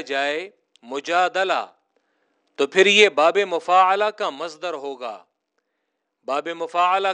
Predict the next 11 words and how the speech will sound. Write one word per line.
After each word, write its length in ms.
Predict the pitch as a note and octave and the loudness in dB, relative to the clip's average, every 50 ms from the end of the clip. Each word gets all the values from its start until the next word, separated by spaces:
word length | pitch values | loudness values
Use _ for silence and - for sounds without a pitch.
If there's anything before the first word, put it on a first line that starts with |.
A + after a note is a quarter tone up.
| F#3 - | -4 -6
کا 100 | D#3+ D3 | -8 -6
مصدر 460 | D3 E3 F#3+ F3+ E3 D#3+ G3+ G#3 A3 A#3+ C4+ C#4+ C#4 _ _ _ _ _ _ _ _ _ - | -6 -6 -8 -8 -8 -6 -4 -4 -4 -4 -6 -10 -14 _ _ _ _ _ _ _ _ _ -8
یعنی 220 | B2+ C#3 C#3+ D#3 E3 | -6 -4 -4 -4 -4
اس 140 | E3+ D#3+ - | -4 -6 -6
کا 180 | - F3+ E3 D#3 | -4 -4 -4 -2
معنی 320 | D#3+ D#3+ E3+ F3 F#3 G3+ G3 F3 | -2 -2 -2 -2 -2 -2 -4 -4
جھگڑا 380 | - D#3+ E3+ E3+ G3 G3 F#3+ F3 - F3 | -6 -6 -4 -2 -2 -2 -2 -2 -2 -4
کرنا، 300 | E3 E3 F3 F3+ F#3+ G3 G#3+ A#3+ B3+ _ _ _ _ _ _ _ _ _ _ _ _ G#2+ G#2 A2+ | -6 -4 -4 -6 -4 -4 -4 -6 -10 _ _ _ _ _ _ _ _ _ _ _ _ _ _ 0
بحث 340 | D3+ E3 F3+ G3+ F#3+ - G3 | 2 4 4 2 2 0 -4
مباحثہ 600 | F#3 E3 D3 D#3 D#3+ D#3 F3 F#3 F3+ - F#3 F3+ F3+ | -4 -2 2 2 2 2 0 -2 -2 -2 -2 -2 -2
کرنا، 340 | F#3 F3 F3 F3+ F#3 F#3+ G3 | -2 -4 -4 -4 -4 -4 -6